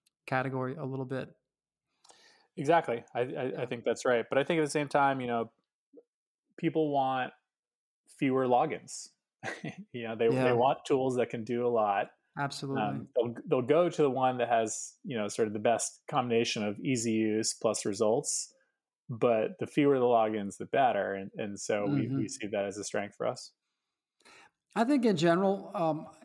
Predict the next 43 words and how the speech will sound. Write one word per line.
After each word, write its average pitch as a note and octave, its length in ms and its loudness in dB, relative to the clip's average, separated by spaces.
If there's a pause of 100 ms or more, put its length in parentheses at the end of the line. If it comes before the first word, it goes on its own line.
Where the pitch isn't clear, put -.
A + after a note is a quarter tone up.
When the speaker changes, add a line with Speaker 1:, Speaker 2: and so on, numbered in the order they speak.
Speaker 1:
I, F#3+ 160 -6
I'll E3+ 100 0
tell F3+ 160 2
you E3+ 140 4
a C#3+ 40 0
quick F3 220 -2
side D#3 300 2
story F3+ 340 0
here. F3 440 -2
Uh, D3+ 120 -2
I D#3+ 120 -2
was D#3 160 0
listening D3+ 320 0
to D3 120 0
a C#3+ 60 0
podcast C#3+ 760 0 (100)
from C#3 400 2
the C3+ 260 0 (220)
C - 260 -8
E C#3 120 0
O C#3 120 2
of, B2 240 -4 (800)
of C#3+ 220 -2
ClickUp, F#3 520 0 (300)
and D3 100 -2
it D#3+ 40 0
was D3 140 -4
right D#3 180 4
after D3 220 4
they C#3+ 120 4
had D3 180 2
Speaker 2:
Hmm. C#3+ 60 2
Speaker 1:
that C#3 200 -2
big, C#3+ 560 0
that C#3+ 220 -4
big C#3 200 2
raise C#3 640 0
a C#3+ 160 -10
Speaker 2:
Yep. B2 200 2
Speaker 1:
few G3+ 80 -2
months D3+ 220 -2
back. C#3 420 -8
Yeah. C#3 220 -8